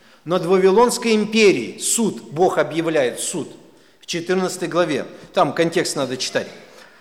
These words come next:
А, вот что говорит, говорится здесь. Бог говорит, «С клятвою, говорит Господь Саваоф, клянусь», так Господь говорит, «как я помыслил, так и будет.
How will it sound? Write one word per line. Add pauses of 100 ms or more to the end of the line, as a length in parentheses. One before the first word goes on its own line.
(760)
А,
вот
что
говорит, (320)
говорится
здесь. (800)
Бог
говорит, (260)
«С
клятвою,
говорит
Господь
Саваоф, (640)
клянусь», (380)
так
Господь
говорит, (840)
«как
я
помыслил, (580)
так
и
будет.